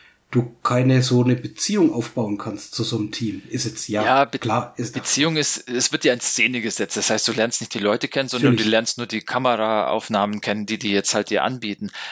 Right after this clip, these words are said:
Speaker 2: Aber
Speaker 1: Ja.
Speaker 2: ja, du, du merkst trotzdem, dass, dass in bestimmten Teams halt, wie ich's am Anfang ja schon auch jetzt gesagt hab, die haben bestimmte Schwerpunkte.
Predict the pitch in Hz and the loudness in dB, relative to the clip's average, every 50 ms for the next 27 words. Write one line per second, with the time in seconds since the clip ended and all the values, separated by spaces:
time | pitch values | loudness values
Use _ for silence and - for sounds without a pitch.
0 | - - 127 131 151 147 - 139 147 151 - - - _ - 123 120 117 - _ | -4 0 0 2 2 4 4 2 2 0 -2 -8 -18 _ -14 -12 -12 -12 -12 _
1 | _ _ _ _ _ _ - 135 113 120 123 135 147 - - - - 135 147 147 | _ _ _ _ _ _ -8 -4 0 0 2 2 0 -2 -4 -4 -2 -2 -2 -2
2 | - - - 131 113 - 120 110 - - - - - 123 113 - 120 117 110 110 | -2 -2 -2 -2 -2 0 -2 -2 -2 -4 -6 -4 -2 -2 0 0 -2 -4 -2 -2
3 | 117 - - 135 127 - 123 - - 131 127 120 - - 123 113 - - _ - | 0 0 0 -2 -4 -6 -8 -4 -2 -2 0 0 0 -2 -2 -4 -6 -10 _ -20
4 | - 120 127 120 - 123 110 110 120 - 127 120 113 110 113 - - 113 107 80 | -14 -10 -6 -4 -4 -2 0 0 -2 -2 -2 -4 -2 -2 -2 0 -2 -2 0 0
5 | 95 110 - 110 - - - 127 123 - 117 107 - - - - - - _ - | -2 -2 -2 -4 -6 -4 -4 -4 -4 -4 -6 -6 -6 -8 -14 -18 -18 -16 _ -8
6 | 110 101 120 127 131 127 - - 123 - - - - 107 104 123 - - 127 110 | -4 -2 -2 -2 -2 -2 -4 -4 -2 0 0 0 2 0 -2 -2 -2 -2 -4 -4
7 | 98 - - 90 85 | -4 -6 -8 -10 -10